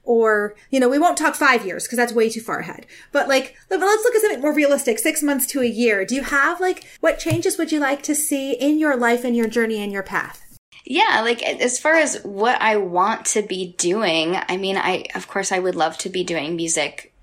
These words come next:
Speaker 2: full time. Right? So, you know, building slowly in that area, uh, will allow me to just have more time for new material, um, more consistent content,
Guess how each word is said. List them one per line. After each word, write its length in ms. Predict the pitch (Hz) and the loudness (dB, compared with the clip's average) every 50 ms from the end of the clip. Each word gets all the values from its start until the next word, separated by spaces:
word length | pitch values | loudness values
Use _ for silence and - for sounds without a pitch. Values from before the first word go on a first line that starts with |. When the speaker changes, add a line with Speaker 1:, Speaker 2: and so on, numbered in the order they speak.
| _ _ | _ _
Speaker 2:
full 280 | - - - 143 156 | -20 -14 -10 -8 -8
time. 600 | 160 - - - 147 147 156 208 277 349 - - - _ _ _ | -8 -6 -4 -2 -2 -2 0 0 0 0 0 -4 -10 _ _ _
Right? 520 | - 185 175 165 160 170 208 285 269 - - | -6 -2 0 2 2 2 0 0 -2 -2 -2
So, 540 | - - - 220 202 190 185 180 180 180 - - - - - | -2 0 2 2 2 4 2 2 0 0 -2 -4 -6 -6 -4
you 140 | 214 208 | -2 0
know, 160 | 185 170 175 180 | 0 0 0 -2
building 480 | 180 - 190 185 180 185 196 190 190 185 | -2 -2 0 0 0 0 -2 -2 -2 -2
slowly 760 | - - - 180 175 180 180 185 185 185 180 180 180 180 | -2 -2 -2 0 0 0 2 2 2 2 2 2 2 0
in 280 | 175 - - 180 180 180 | 0 -2 -2 -2 -2 0
that 280 | 185 180 175 180 - - | 2 2 0 0 0 -2
area, 680 | 170 175 175 175 175 170 175 170 170 170 170 165 170 - _ - | 0 0 2 2 2 2 2 2 4 2 2 0 -4 -8 _ -4
uh, 180 | 185 185 180 180 | -2 0 0 0
will 180 | 180 185 180 175 | 2 2 2 4
allow 300 | 175 175 170 170 170 170 | 4 4 2 2 2 2
me 140 | 175 180 | 0 0
to 140 | 180 - 175 | -2 -2 -2
just 160 | - 185 - - | -4 -4 -4 -4
have 220 | - 180 165 - | -4 -4 -4 -4
more 160 | 180 170 175 | -4 -4 -2
time 340 | 175 - - 175 165 165 175 | -4 -4 -2 -2 -2 -2 -4
for 420 | 180 - - 170 165 165 156 - - - - - - - - | -6 -4 -4 -2 -2 -2 -2 -4 -8 -14 -18 -18 -18 -8 -4
new 180 | 208 196 175 | -2 -2 -2
material, 1040 | 165 170 180 190 - - 330 330 320 311 302 294 285 277 269 262 262 262 254 254 - - | -2 -2 -4 -4 0 2 2 4 4 4 4 2 2 2 2 2 2 2 0 -2 -4 -4
um, 500 | - 208 190 185 185 180 180 185 - - | -4 -2 0 0 0 2 0 0 -2 -2
more 160 | 185 175 170 | -4 -4 -4
consistent 760 | - - 180 175 185 - - 330 320 - - 302 285 254 262 | -4 -4 -4 -2 -2 0 0 0 0 0 0 0 0 -2 -2
content, 880 | - - 262 262 247 254 247 - 247 226 226 226 220 220 226 - - | -2 0 2 2 2 0 0 -2 0 0 2 2 2 0 -2 -4 -6